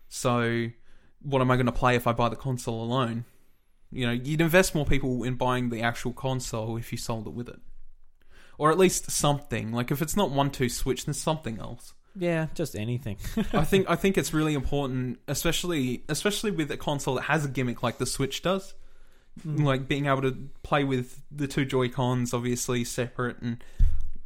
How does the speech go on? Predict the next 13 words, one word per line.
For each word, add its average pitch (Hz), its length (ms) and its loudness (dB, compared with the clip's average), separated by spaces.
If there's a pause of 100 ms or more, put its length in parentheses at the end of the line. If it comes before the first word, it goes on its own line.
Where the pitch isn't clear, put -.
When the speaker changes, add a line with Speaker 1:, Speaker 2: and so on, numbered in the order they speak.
(220)
Speaker 1:
flatten 135 420 2
it 127 100 6
out 127 220 6
as 120 120 2
a 120 140 0
<laughs> 120 100 -8
friggin' 135 560 -2 (600)
desktop - 440 0
screen, 120 460 0
and 113 180 -6 (520)
Speaker 2:
Yeah, 185 120 2
it's 170 120 4
Speaker 1:
I, 147 80 4